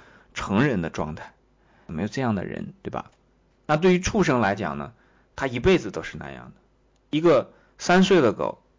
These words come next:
很，很大岁数的狗，一旦它吃过这个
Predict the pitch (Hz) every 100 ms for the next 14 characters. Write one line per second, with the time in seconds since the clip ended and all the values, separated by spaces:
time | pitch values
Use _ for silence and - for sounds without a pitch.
0 | _ - - 92 90 _ _ - 98 123
1 | 131 113 95 92 82 78 82 110 139 117
2 | 101 - 101 104 - _ _ _ _ -
3 | 90 76 62